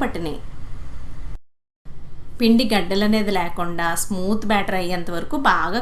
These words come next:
కలుపుకోవాలి. చూడండి, మనకి బ్యాటర్ అయితే చాలా స్మూత్గా రెడీ అయిపోయింది. ఇప్పుడు ఇందులో మనం పక్కకు తీసి పెట్టుకున్న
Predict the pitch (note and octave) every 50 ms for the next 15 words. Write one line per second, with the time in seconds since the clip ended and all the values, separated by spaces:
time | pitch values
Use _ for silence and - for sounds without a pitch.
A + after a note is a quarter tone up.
0 | B3 A3+ G3+ - - - - E3 D#3 D#3 D3+ D#3 D#3 D3+ - - - - - -
1 | - - - - - - _ _ _ - - - - - - - - - - -
2 | - - - - - - - - - A3+ A#3 A#3 A#3 A3 G#3 G3 F#3+ F3+ F3+ G3
3 | G#3+ - F#3+ F#3+ G3 F#3+ G#3 F#3+ - F#3+ E3 F#3+ - - - F3+ F3 - - -
4 | G#3+ G#3 G3+ G3 F#3 F3+ F3 F3 - F3+ E3 E3 F3+ G#3+ C4 C4+ - A3+ G3+ F3+
5 | F3 F#3 F#3+ F3+ F3+ F3+ F3+ G3 - F#3+ F3+ - - G#3 G#3 G#3 G#3+ G#3 - -
6 | G3 - - - G3+